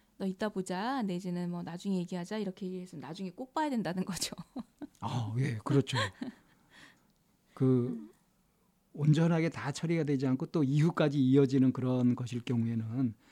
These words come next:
Speaker 2: 그건 미루는 건 아니잖아요.
Speaker 1: 네.
Speaker 2: 때를 기다리는 거죠.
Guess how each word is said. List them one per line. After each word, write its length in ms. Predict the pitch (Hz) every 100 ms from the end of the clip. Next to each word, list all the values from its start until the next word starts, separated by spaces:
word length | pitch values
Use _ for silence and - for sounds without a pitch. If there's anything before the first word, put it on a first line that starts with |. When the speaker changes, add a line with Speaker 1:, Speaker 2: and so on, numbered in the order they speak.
| _ _
Speaker 2:
그건 240 | 147 156
미루는 320 | 139 151 175
건 140 | 156 185
아니잖아요. 540 | 113 110 104 113 190 -
Speaker 1:
네. 400 | 220 202 196 202 - _ _ _ _ _ _ _ _ _ _ _ _
Speaker 2:
때를 200 | 185 170
기다리는 400 | 135 123 110 104
거죠. 280 | 95 160